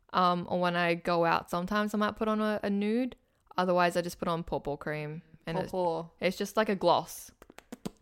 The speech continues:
Speaker 2: It looks like I've eaten, like, K F C though. Like, it makes my lips
Speaker 1: <laughs>
Speaker 2: look
Speaker 1: I
Speaker 2: oily.
Speaker 1: don't care.
Speaker 2: Did somebody say K F C?
Speaker 1: <laughs>
Speaker 2: K F C, hire me for your ad.
Speaker 1: Absolutely. Um, next response is from, uh, Rebecca. She's a female, age range eighteen to twenty-four.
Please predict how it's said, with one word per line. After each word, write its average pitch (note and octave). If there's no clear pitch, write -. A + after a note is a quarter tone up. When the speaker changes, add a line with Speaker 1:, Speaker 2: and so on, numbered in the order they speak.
Speaker 2:
It -
looks A#3+
like D#4
I've C4
eaten, F3+
like, E3
K D#3+
F D3+
C -
though. D3+
Like, F3+
it F3+
makes F#3
my A3
lips F#3+
Speaker 1:
<laughs> A#4
Speaker 2:
look A#4+
Speaker 1:
I G#4+
Speaker 2:
oily. A4+
Speaker 1:
don't A4+
care. A#4+
Speaker 2:
Did G4+
somebody B3+
say C4
K G#3
F G#3
C? G3+
Speaker 1:
<laughs> -
Speaker 2:
K G#3
F B3+
C, F3+
hire E3+
me E3
for -
your -
ad. E3+
Speaker 1:
Absolutely. D#3+
Um, E3+
next B3
response A#3+
is G#3
from, F#3+
uh, F3+
Rebecca. B3+
She's G#3+
a G#3
female, G#3
age G3+
range G3
eighteen A3
to G#3
twenty-four. G#3+